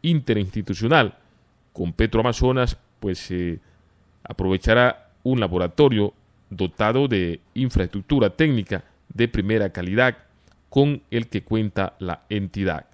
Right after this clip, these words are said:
También se harán estudios de suelo y aguas de acuerdo con los parámetros de normativas ambientales ecuatorianas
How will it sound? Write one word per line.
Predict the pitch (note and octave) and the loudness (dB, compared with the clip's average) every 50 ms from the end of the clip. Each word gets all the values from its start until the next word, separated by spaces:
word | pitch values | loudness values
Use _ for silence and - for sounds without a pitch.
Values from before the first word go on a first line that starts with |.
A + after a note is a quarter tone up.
| _ _ _ _ _ _ | _ _ _ _ _ _
También | - F2 E2+ F2+ G2+ G#2 A2 A2+ A#2 B2+ - - _ _ | -6 -6 -4 -2 -2 0 0 0 0 -2 -4 -8 _ _
se | - - G#2 | -8 -4 -2
harán | F#2 G2 G#2+ A2 G2+ | -2 0 0 -2 -4
estudios | F2 - _ - D#3 C3+ A#2+ G#2+ F#2+ F2 | -6 -4 _ 2 2 4 4 2 0 0
de | F#2 | -2
suelo | F2+ - C3 C#3 D3 C#3+ C#3+ C3 - | -2 0 0 2 2 2 0 -2 -4
y | - G#2 G#2+ | -4 -2 0
aguas | B2+ C#3+ C3 G#2+ G2+ G2 - - - _ _ _ _ _ _ _ _ - | 2 2 2 2 0 -2 -4 -6 -12 _ _ _ _ _ _ _ _ -16
de | - - F2+ | -6 -4 -2
acuerdo | F2 - - A#2+ A#2 A#2 A#2+ B2 G2 | -2 -2 0 2 2 2 2 0 0
con | - G#2 G2 F#2+ F#2 F2+ | -2 -2 -2 -2 0 -2
los | F2+ F2+ F2 E2+ E2+ E2 - - - - _ | -2 -2 -2 -2 -4 -6 -8 -10 -12 -6 _
parámetros | G#2 A2 A#2+ A#2+ A#2+ A2+ F#2+ - A2 G#2+ - - - - _ _ _ _ _ _ _ _ - | 0 0 2 2 0 -2 -2 -2 -2 -2 -2 -4 -8 -16 _ _ _ _ _ _ _ _ -12
de | E2+ E2+ D#2+ G2 F#2+ F#2+ G2+ - - | -10 -6 -2 0 2 2 0 -2 -4
normativas | - G#2 A#2+ B2 A#2 G#2 F#2 F2 - - B2+ A2 G2 E2+ - | -2 2 2 4 4 2 0 -2 -2 -2 0 0 0 0 -2
ambientales | E2+ F2+ F#2 F2+ F2 - B2+ B2+ A#2 G#2 F2 G2 | -4 -4 -4 -6 -2 0 0 2 2 0 -2 -6
ecuatorianas | E2+ - F2+ E2+ - A2 B2+ D3+ D#3+ C#3 A#2+ A2+ - - - | -6 -4 -4 -4 -2 0 2 4 4 4 2 0 -2 -4 -12